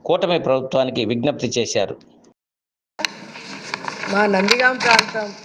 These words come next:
Speaker 2: నేషనల్ హైవే పక్కన ఉంటుంది అధ్యక్ష, ఎన్హెచ్ నైన్. ఆ, తరచూ ఎ-, ఎక్కువ యాక్సిడెంట్స్ జరుగుతూ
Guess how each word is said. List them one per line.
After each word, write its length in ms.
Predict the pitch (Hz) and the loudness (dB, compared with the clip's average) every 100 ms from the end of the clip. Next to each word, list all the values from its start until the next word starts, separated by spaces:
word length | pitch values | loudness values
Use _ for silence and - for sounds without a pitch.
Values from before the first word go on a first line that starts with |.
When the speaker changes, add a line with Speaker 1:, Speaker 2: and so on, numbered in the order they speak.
| - - | -10 0
Speaker 2:
నేషనల్ 460 | 180 214 226 240 240 | 2 2 0 -2 0
హైవే 300 | 220 208 220 | 4 6 6
పక్కన 300 | 214 208 214 196 | 4 0 0 -4
ఉంటుంది 300 | 196 196 190 | -2 0 0
అధ్యక్ష, 340 | 175 185 - - | 0 -4 -2 -2
ఎన్హెచ్ 420 | 214 196 214 - 196 | 0 2 2 0 2
నైన్. 260 | 202 214 - - - - - - - - - - 202 - - | 2 4 2 -2 -6 -12 -12 -12 -12 -8 -4 -2 -2 -4 0
ఆ, 100 | 185 196 190 | 2 4 4
తరచూ 460 | 214 208 262 - 277 254 | 4 4 4 2 4 4
ఎ-, 240 | 202 196 - | 4 -2 -4
ఎక్కువ 240 | 185 254 240 | -2 4 6
యాక్సిడెంట్స్ 540 | 220 226 - 240 208 | 6 4 0 -2 0
జరుగుతూ 360 | 208 202 202 | 0 0 0